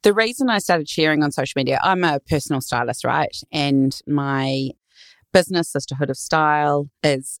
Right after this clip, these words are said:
about style. So I thought cancer had no place in that, except I was also a menopausal woman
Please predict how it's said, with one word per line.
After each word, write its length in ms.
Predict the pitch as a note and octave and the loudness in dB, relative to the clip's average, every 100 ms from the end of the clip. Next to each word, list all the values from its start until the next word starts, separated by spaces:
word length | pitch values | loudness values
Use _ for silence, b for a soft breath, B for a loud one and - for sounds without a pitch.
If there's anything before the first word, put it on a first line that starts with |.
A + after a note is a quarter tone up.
| D3+ | -8
about 380 | C#3+ D#3 - | -6 -8 -10
style. 640 | - - C#4+ G4+ D3 B2+ - | -12 -4 -2 0 0 -2 -6
So 340 | - - E3 D#3 - | -4 0 2 0 0
I 240 | G#3 E4 - | 0 0 0
thought 220 | C#3 C3 | 0 0
cancer 340 | - C#3+ - C#3 | -2 -4 -2 -6
had 200 | D3 C#3+ | -4 0
no 160 | A#3 | -2
place 320 | C4+ C#3 C#3 - | 0 -4 -4 -6
in 60 | |
that, 180 | F2+ E2+ - - | -6 -6 -4 -2
except 680 | - - E4 F#3+ G#3+ - - | -2 -4 -2 0 0 -6 -2
I 320 | F3 E3+ E3 | 2 4 2
was 380 | D3+ D#3 D3+ - | 2 2 2 -2
also 280 | F3+ D#3 D#3+ | -6 -2 2
a 40 | |
menopausal 580 | D3+ D#3+ D#3 D#3+ D3 C#3 | 4 4 2 2 2 0
woman 320 | C#3 D3 A#3+ | 2 4 4